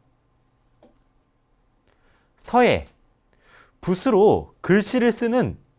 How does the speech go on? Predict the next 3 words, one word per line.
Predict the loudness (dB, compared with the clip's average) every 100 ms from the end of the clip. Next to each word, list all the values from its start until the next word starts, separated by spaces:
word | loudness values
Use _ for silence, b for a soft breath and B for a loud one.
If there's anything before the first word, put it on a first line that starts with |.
| _
예술 | 2 2 0 -2
활동이에요. | -4 -6 -8 -6 -6 -4 -6 -8 _ _ _ _ _ _ _ _ _ _ _ _ _ _ _ _ _ _ _ _
저는 | -8 -4 -2 -4 -6